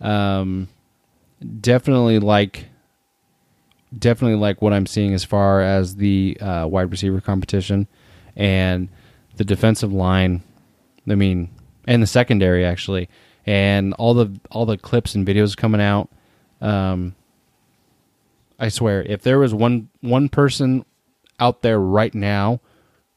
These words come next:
who could be a player coach, it'd probably be Chris Richard. He's got,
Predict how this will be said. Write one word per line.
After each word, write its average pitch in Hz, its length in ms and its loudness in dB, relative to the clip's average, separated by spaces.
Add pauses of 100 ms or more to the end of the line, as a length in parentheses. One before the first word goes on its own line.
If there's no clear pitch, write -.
(120)
who 113 120 0
could 104 180 0
be 101 280 0
a 92 40 -4
player 104 280 0
coach, - 560 0 (320)
it'd 107 120 -8
probably 143 260 2
be 98 80 0
Chris - 260 -6
Richard. 92 420 -6 (2750)
He's 135 240 0
got, 107 300 0